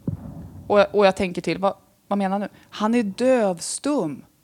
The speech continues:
Han är dövstum", skriker min kollega då.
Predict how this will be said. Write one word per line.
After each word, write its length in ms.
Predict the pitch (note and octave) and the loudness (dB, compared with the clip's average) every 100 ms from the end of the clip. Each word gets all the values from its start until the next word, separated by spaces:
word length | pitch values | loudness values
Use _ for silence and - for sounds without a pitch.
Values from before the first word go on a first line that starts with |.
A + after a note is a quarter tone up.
| _ | _
Han 200 | - G#3+ | -4 0
är 120 | A#3+ | 0
dövstum", 840 | G#3 A3 B3 A3+ F#3 - - C4+ F#3 | 0 2 2 2 0 -4 -2 0 -2
skriker 400 | - E3+ D#3+ E3 | -4 -4 -4 -4
min 140 | D3+ | -4
kollega 400 | - F2 - - | -6 -6 -6 -4
då. 180 | C#2+ B1+ | -4 -6